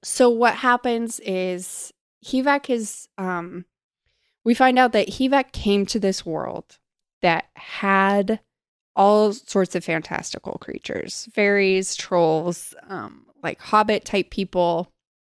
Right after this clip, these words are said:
And they all lived on this world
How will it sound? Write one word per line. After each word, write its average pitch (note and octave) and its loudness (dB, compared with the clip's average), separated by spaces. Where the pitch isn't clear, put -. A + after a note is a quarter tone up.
And F3 -2
they G3 0
all A3 6
lived A3 4
on F#3+ 2
this F#3 -4
world - -8